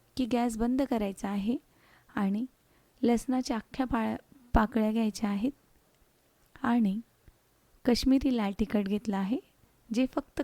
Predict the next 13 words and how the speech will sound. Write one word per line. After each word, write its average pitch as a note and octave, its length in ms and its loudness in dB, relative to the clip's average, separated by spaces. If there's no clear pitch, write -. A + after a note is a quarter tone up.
कलर A3 260 2
येण्यासाठी G3+ 500 -2
आहे. G3 240 -2
तयार B3 260 0
केलेला C4 320 2
तडका A#3 280 -2
आपण A#3 300 -2
छोल्यांमध्ये G#3+ 680 2
टाकणार A3+ 360 0
आहोत A#3 280 0
आणि A#3 200 2
पुन्हा D4 440 0
कुकरचं B3+ 580 0